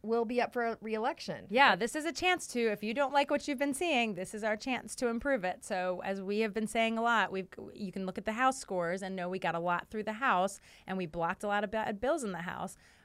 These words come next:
Speaker 2: But that was not the case in the Senate. And so people really need to be marking this on their calendar and paying attention. Um, some areas have, um, had or are about to have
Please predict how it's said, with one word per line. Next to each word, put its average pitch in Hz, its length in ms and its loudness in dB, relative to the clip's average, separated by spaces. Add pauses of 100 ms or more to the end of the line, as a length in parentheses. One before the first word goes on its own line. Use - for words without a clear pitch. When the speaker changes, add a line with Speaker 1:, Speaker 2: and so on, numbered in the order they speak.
(120)
Speaker 2:
But 202 140 2
that 202 140 4
was 196 120 0
not 180 180 2
the 202 80 -4
case 202 260 -2
in 226 60 -6
the 226 80 -4
Senate. 302 340 -2
And 196 160 -6
so 196 160 0
people 208 380 -4
really 233 480 2
need 226 280 -2
to 240 80 -4
be 196 420 -4
marking 202 480 -4
this 247 180 -4
on 233 80 -2
their 233 100 -4
calendar 214 680 -4
and 196 120 -4
paying 320 240 -2
attention. 392 440 -2 (280)
Um, 226 220 0
some 277 420 -2
areas 302 420 0
have, 208 340 0 (100)
um, 202 280 -4
had 196 460 -4
or 214 380 -2
are 196 140 0
about 202 280 0
to 247 80 -6
have 233 360 0